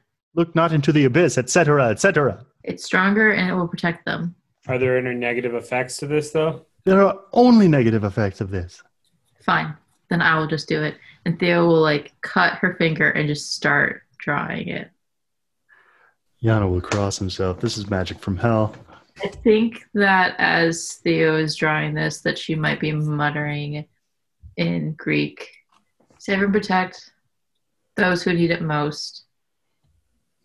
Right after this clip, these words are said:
Speaker 2: who cannot protect themselves but look to others to help them, to guide them, and to keep them safe." Um, I, Theo Nessos,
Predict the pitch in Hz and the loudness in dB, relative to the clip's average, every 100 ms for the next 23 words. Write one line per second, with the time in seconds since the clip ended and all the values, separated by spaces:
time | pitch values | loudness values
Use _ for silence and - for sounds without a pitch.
0 | _ _ _ _ - 170 170 165 165 - | _ _ _ _ -2 -2 0 0 0 0
1 | 175 170 160 - 160 - 151 147 147 - | -2 -2 -4 -4 -4 -2 0 0 -4 -6
2 | - 156 151 - 139 151 147 147 147 147 | -4 -2 -2 -4 -2 -2 0 -2 -2 -4
3 | - - - _ - 151 147 143 - 147 | -6 -10 -14 _ -6 -4 -2 -4 -4 -4
4 | 143 147 156 - 151 147 143 139 143 143 | -2 -6 -8 -8 -4 -2 -2 -2 -4 -4
5 | 147 - - 151 - - 165 - 147 147 | -6 -10 -8 -8 -6 -4 -6 -6 -8 -4
6 | - - - _ _ _ _ _ _ _ | -6 -6 -14 _ _ _ _ _ _ _
7 | _ _ _ _ _ _ _ _ _ - | _ _ _ _ _ _ _ _ _ -20
8 | 175 180 - 170 170 - _ _ _ _ | -10 -8 -6 -6 -6 -10 _ _ _ _
9 | _ _ - 165 151 151 156 165 175 - | _ _ 0 2 2 0 2 0 0 -4
10 | _ _ _ _ _ _ _ _ _ _ | _ _ _ _ _ _ _ _ _ _
11 | _ _ _ _ _ _ _ - 185 190 | _ _ _ _ _ _ _ -6 -2 0
12 | 190 185 175 165 - 156 156 156 - - | 2 2 0 -4 -2 -2 -2 -6 -20 -20